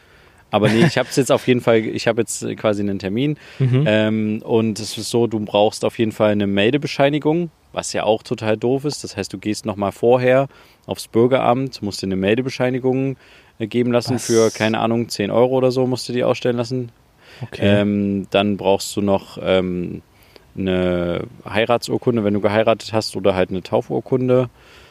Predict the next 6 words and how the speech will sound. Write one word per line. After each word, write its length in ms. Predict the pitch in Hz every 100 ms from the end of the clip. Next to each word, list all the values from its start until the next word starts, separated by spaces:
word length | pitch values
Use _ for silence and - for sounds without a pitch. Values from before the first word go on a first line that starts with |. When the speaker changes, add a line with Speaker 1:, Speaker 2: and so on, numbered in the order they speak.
| _ _ -
Speaker 1:
Ähm, 840 | 101 101 101 101 98 98 98 92 90
und 120 | 104
natürlich 320 | 98 92 98
noch 120 | 95
Personalausweis 1200 | - 95 92 87 95 101 101 - 92 90 92 -
und, 480 | - 92 92 87 87